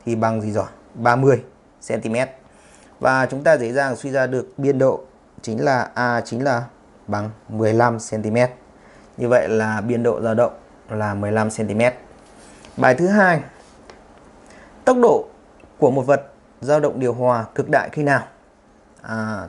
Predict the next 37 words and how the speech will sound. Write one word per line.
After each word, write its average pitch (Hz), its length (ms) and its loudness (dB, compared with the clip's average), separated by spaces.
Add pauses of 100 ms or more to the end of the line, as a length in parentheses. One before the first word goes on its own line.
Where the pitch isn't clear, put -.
tốc 156 160 -2
độ 131 160 -4
của 104 60 -12
một 113 160 -8
vật 110 160 -4
dao 117 120 -4
động 113 140 -6
điều 113 120 -4
hòa 107 160 -6
cực 104 160 -12
đại 117 180 -4
khi 113 100 -8
nào? 110 120 -2 (460)
Thì 151 440 2
cách 220 200 4 (840)
làm 143 280 4
bài 127 100 4
toán 120 220 0
này 156 160 2
là 123 80 2
các 135 200 -2 (180)
em 147 220 0
có 156 60 -2
thể 135 180 -2
hình 120 180 -2
dung 131 220 0
theo 135 180 2 (100)
kiểu 107 260 2 (420)
là 110 280 -4
phân 143 200 -2
tích 208 120 4
lực, 190 140 6 (640)
hoặc 127 260 4 (180)
là, 117 460 -2 (880)
tức 160 100 4
là 156 100 6
phân, 165 400 0